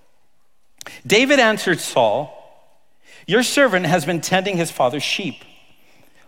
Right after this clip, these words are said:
Whenever a lion or a bear came and carried off a lamb from the flock,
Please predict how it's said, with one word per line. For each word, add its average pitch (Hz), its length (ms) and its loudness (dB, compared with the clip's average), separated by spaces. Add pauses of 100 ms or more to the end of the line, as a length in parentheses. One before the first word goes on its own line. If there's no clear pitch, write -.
(300)
Whenever 190 360 4
a 247 60 6
lion 180 480 2
or 135 120 2
a 127 60 4
bear 156 340 2
came 170 380 -4
and 143 100 -4
carried 151 300 0
off 143 220 2
a - 20 -4
lamb 156 360 0
from 120 180 -10
the 107 80 -6
flock, - 520 -4